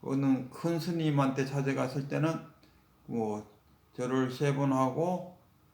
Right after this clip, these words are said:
어, 그 내가 그 누구 어느 스님 밑에서 교육을 받은 누구누구입니다 하고, 그리고 큰 스님에게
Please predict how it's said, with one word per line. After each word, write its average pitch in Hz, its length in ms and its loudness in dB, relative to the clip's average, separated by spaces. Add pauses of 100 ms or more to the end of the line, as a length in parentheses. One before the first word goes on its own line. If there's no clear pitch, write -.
(140)
어, 127 80 -6 (300)
그 113 600 2
내가 120 500 2
그 113 80 -8
누구 131 1500 2
어느 151 240 4
스님 160 420 0
밑에서 156 760 -2 (420)
교육을 120 460 0
받은 123 420 0
누구누구입니다 110 680 0 (360)
하고, 135 480 -4 (440)
그리고 143 680 0 (300)
큰 131 140 -2
스님에게 127 880 0